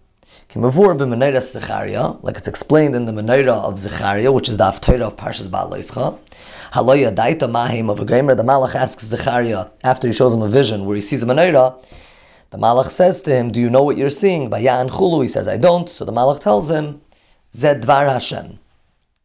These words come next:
The Malach says, "These are the words of Hashem to Zerubbabel." It's gonna explain all of that. HaMenorah hi Dvar Hashem.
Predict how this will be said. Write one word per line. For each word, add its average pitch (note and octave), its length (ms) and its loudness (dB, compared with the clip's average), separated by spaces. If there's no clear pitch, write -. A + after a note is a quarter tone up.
The A2 60 -12
Malach C3+ 260 4
says, E3 280 0
"These D#3 180 -6
are C3 80 0
the C3 80 0
words D#3 440 -2
of - 120 -8
Hashem A2+ 680 -2
to C3+ 120 0
Zerubbabel." G#2+ 800 0
It's A#2 120 -16
gonna A2+ 120 -4
explain B2+ 300 2
all G2+ 160 0
of F2+ 80 -8
that. - 340 -14
HaMenorah C3 920 2
hi D#3 400 -8
Dvar B2+ 320 0
Hashem. - 520 -8